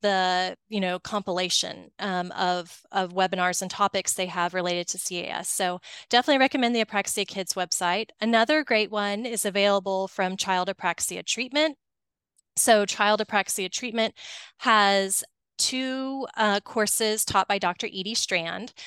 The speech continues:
that are about C A S and specifically, uh, D T T C or dynamic temporal and tactile cueing. Um, and then they also offer in-person workshops that are also free. You have to apply for them and have taken the online courses, but those are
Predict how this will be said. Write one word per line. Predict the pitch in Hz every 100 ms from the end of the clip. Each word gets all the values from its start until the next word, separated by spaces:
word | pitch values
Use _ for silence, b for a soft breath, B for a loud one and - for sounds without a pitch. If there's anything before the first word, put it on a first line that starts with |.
| B B
that | 220 196
are | 202 196
about | 202 196 190 190 -
C | - 220
A | 214
S | 196 185 185 -
and | - 185 196
specifically, | - - 311 359 330 285 - 220 202 196 202
uh, | 196 185
D | 180 202
T | 196
T | - 196
C | - - 190 190
or | 190 180
dynamic | 190 180 185 185 180
temporal | - 185 185 170
and | 175
tactile | - - - - 160 165
cueing. | - 262 262 277 - B B B B B
Um, | 220 202 185 190 -
and | 214
then | 220 233 226
they | 208 196
also | 233 269 - 262 247
offer | 196 196 214
in-person | 196 190 190 - 202 196 208 196
workshops | 196 190 - 180 165 - -
that | - 175 170 -
are | 190 -
also | 320 - 427
free. | - 208 185
You | 233
have | 220 180
to | -
apply | 175 - 190 175
for | 185 233 226
them | 247 247
and | 226
have | 180 180
taken | 196 190
the | 185 175
online | 165 160 180
courses, | 170 170 - 185 -
but | 180 170 -
those | 208 214 -
are | 190 185 180